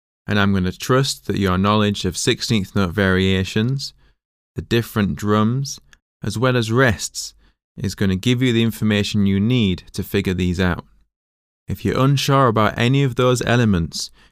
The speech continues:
you can find the information previously in the book. Also, if you want to make sure you're playing the right thing, you can get in touch with me at Instagram by going to at I hit drums, or on Facebook by going to facebook dot com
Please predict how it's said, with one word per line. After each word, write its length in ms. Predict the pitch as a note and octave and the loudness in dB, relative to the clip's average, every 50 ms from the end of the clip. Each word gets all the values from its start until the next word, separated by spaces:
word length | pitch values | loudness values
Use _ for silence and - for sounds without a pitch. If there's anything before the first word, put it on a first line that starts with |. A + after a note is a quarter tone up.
| _ _ - | _ _ -8
you 60 | - | -4
can 120 | - F#2+ | -2 -2
find 380 | F#2 - - A2 A2+ A2 G2+ G2+ | -2 0 0 2 2 2 2 2
the 100 | G2+ G2+ | 2 2
information 760 | G2+ G2 - G#2 F#2+ G2 G2 G2 G2+ F#2+ - - F2 F2 F2 | 0 0 0 0 0 2 2 2 2 0 -2 -4 -4 -4 -4
previously 720 | - - B2 B2+ C3 B2 A2 A2+ G#2+ - - G2 G2 F#2+ | -4 -2 0 0 0 2 0 -2 -4 -2 -2 -2 0 0
in 120 | F#2+ F#2 | 0 0
the 80 | F#2 F2 | 0 0
book. 420 | F2+ G2+ - - - - - - _ _ _ _ _ _ _ _ _ _ _ _ - | -2 -2 -4 -4 -10 -20 -20 -20 _ _ _ _ _ _ _ _ _ _ _ _ -6
Also, 580 | A2+ G#2 G#2 A2 G#2+ - C3+ C3 C3 C#3+ C#3 C#3 - _ _ _ _ _ - | -2 0 0 0 2 2 2 4 4 2 0 -2 -10 _ _ _ _ _ -6
if 140 | - G#2 F#2+ | -6 -4 0
you 80 | G#2+ G#2 | 2 0
want 140 | G2+ G2 - | 0 0 0
to 80 | - G#2 | 0 2
make 240 | G#2 G#2 G2 F#2 | 2 2 0 0
sure 180 | - - A2 G2+ | -2 0 0 2
you're 100 | G2+ G2 | 2 0
playing 340 | - - A2 G#2 G#2 G#2 G2 | 0 0 0 2 2 2 2
the 100 | G2 F#2+ | 2 2
right 320 | G2 A2 A2+ A#2 A2 - | 2 2 2 2 0 -2
thing, 380 | - - A#2+ B2 C3+ D#3 D3+ - - _ _ _ _ _ _ _ - | -2 -2 0 2 2 0 -2 -6 -10 _ _ _ _ _ _ _ -6
you 100 | G#2 G2 | -4 0
can 120 | G#2+ G2+ | 0 0
get 160 | F2+ G2+ G2 | 2 2 2
in 100 | F#2 F#2 | 2 0
touch 300 | F2+ - A2 - - - | 0 -2 -4 -4 -2 -4
with 80 | G#2 F#2 | -2 0
me 180 | F#2+ F#2+ F#2+ | 2 2 2
at 80 | F#2+ - | 2 2
Instagram 800 | A#2 B2+ B2 - - - C3+ B2 C3+ C3 B2+ C3+ C#3+ C#3 C3+ - - | 0 0 0 0 -2 -2 -2 0 2 2 2 2 0 0 -2 -4 -2
by 160 | - F#2 F#2 | 0 0 0
going 260 | F2 G2+ F#2+ F#2+ F#2 F#2 | 2 2 0 0 0 -2
to 240 | - - G2 F#2+ - - | -2 -2 -2 -2 -2 -2
at 340 | - G2 F#2+ - - - - _ _ - - - | -2 0 0 0 -2 -8 -20 _ _ -20 -12 -4
I 180 | - F#2+ F#2 F2+ | 0 0 2 0
hit 260 | F2 E2+ G#2 F#2 - | 0 0 -2 -2 -4
drums, 540 | - - A2+ A#2+ C3 C3 C3+ C#3 C3+ - - - - _ _ _ _ _ _ _ _ - - | -4 -2 0 2 2 2 0 -2 -2 -6 -10 -20 -20 _ _ _ _ _ _ _ _ -4 0
or 140 | F#2 F#2 | 0 2
on 100 | F2+ F2+ | 2 0
Facebook 720 | F2+ - - - C3 C#3 C#3+ C#3 - - A2 A2+ - - - | -2 -4 0 2 2 4 4 2 0 0 0 0 0 -2 -2
by 200 | - G2 F#2+ F#2+ | 0 0 0 0
going 320 | F#2 G2 F#2+ F#2 F#2 F#2 | 0 0 0 0 0 -2
to 80 | - - | -4 -6
facebook 560 | - - C#3+ C#3+ C#3+ C3+ - - - - - | -2 0 2 2 2 0 -2 -6 -8 -6 -2
dot 180 | - G#2 G2+ - | -2 -2 -2 -2
com 380 | - - G#2 G2+ G2 G2 - | -2 -2 0 0 0 -2 -4